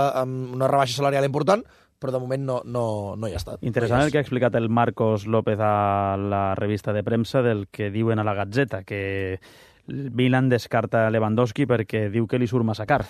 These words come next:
Speaker 1: Jo, sí que jo la meva sensació, i, i crec que el divendres fa un parell de setmanes quan vam explicar això que ara deies, eh, de Lewandowski, és que Itàlia no era l'escenari que ell,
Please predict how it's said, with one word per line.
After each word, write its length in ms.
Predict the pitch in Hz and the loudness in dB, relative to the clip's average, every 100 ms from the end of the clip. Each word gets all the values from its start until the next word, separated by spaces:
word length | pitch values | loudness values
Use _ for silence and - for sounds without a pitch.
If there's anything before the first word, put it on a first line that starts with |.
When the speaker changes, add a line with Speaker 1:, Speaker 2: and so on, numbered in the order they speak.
| 135 | -4
Speaker 1:
Jo, 140 | 151 135 - | -4 -4 -12
sí 160 | - 151 | -8 -4
que 140 | 143 151 | 2 4
jo 80 | |
la 80 | 160 | 6
meva 200 | 156 151 139 | 4 4 2
sensació, 540 | 135 131 123 131 143 165 | -2 -4 -4 0 0 0
i, 60 | 120 104 | -2 -6
i 60 | 117 | -6
crec 220 | 120 110 | -6 -4
que 60 | 120 117 110 104 107 | -4 -4 -4 -6 -6
el 80 | |
divendres 460 | 113 117 117 117 117 | -4 -2 -2 -2 -2
fa 140 | 123 117 | -2 -2
un 60 | 113 | 0
parell 160 | 123 | -2
de 80 | 120 | -2
setmanes 320 | 139 127 120 | -4 -6 -8
quan 160 | - 120 | -10 -8
vam 160 | 117 | -8
explicar 440 | 117 - 123 117 117 113 113 | -10 -6 -6 -4 -4 -2 -4
això 160 | 110 120 | -6 -6
que 60 | 117 | -4
ara 100 | 117 | -2
deies, 380 | 120 120 117 - - - - - - | 0 0 -2 -4 -10 -18 -18 -20 -6
eh, 600 | 120 117 117 113 110 113 | -2 0 -2 -2 -4 -2
de 100 | 120 | 0
Lewandowski, 480 | 123 127 139 - 170 151 | 2 2 0 2 2 2
és 80 | 123 | 0
que 140 | - 127 | -2 -2
Itàlia 320 | 131 139 143 | 0 0 0
no 160 | 135 | 2
era 160 | 131 127 | 2 2
l'escenari 540 | 123 - 120 117 127 120 | 0 -2 -6 -4 -4 -6
que 160 | 113 | -6
ell, 140 | 107 | -6